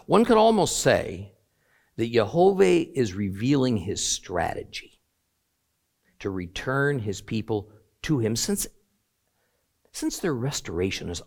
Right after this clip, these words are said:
always been his goal. The punishments have been previously laid out, and having done that, God will now go. That is, he will no longer be present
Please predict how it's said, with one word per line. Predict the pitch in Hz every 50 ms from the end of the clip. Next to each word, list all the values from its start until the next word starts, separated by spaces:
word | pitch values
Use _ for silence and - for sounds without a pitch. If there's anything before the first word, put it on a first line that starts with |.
| _
always | - 117 117 107 87 87 85 80
been | - - 76 -
his | - - -
goal. | - - - 76 76 - - - - - - _ _ _ _ _ _ _ _ _ _ _ _ _ _ _ _ _ _ _ _ _ _ _ _ _ _ _ _ _ _ _ _ _ _ _ _ _ _ _ _ _ _ _ _
The | - 123
punishments | - - - - 185 214 233 226 220 - - 110 104 104 -
have | - 104
been | 110 113 110 101
previously | - - 143 147 143 135 131 131 127 - 135 135
laid | 127 110 104 120 135 123
out, | 95 82 82 92 113 - - _ _ _ _ _
and | - 95 85
having | 95 98 98 139 170 165
done | 135 123 98 92 85
that, | 85 - - - - 180 - - _ _ _ _ _ _ _ _ _ _ _ _ _ _ _ _ _ -
God | - 110 104 104 101 101
will | 98 95 98 95
now | 92 95 101 113 147 185 202 156 131 113 123 143 160 180 185 - - _ _ _ _ _ _ _ _ _ _ _ _ _ _ _ 135 131
go. | - 214 220 208 - - - - - - _ _ _ _ _ _ _ _ _ _ _ _ _ _ _ _
That | 107 107
is, | 107 113 123 135 139 139 - - - _ _ _ _
he | _ - 127
will | 123 120
no | 120 123
longer | 113 110 120 120 120 123 131
be | 127 156 156
present | - - - 262 269 262 - - - - -